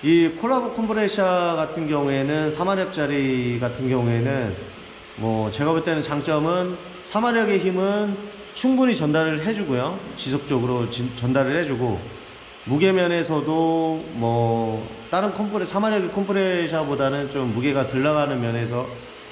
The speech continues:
어,도 좀 괜찮은 것 같고 그리고 또 뭐 모양 면에서도 뭐,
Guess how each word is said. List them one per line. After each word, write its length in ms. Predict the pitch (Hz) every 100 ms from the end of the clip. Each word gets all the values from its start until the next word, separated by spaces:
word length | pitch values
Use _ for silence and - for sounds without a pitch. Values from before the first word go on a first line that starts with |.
| -
어,도 720 | 113 110 107 107 143 156 165 165 - - - - - - - - - - -
좀 180 | 120 113
괜찮은 380 | 127 131 156 147
것 80 | 131
같고 420 | 92 - 110 90 - - - - - -
그리고 260 | 120 131 127
또 100 | 123
뭐 240 | 120 113 101
모양 400 | 139 175 175 160
면에서도 800 | 135 143 147 127 127 139 110 92 92 98
뭐, 300 | 101 98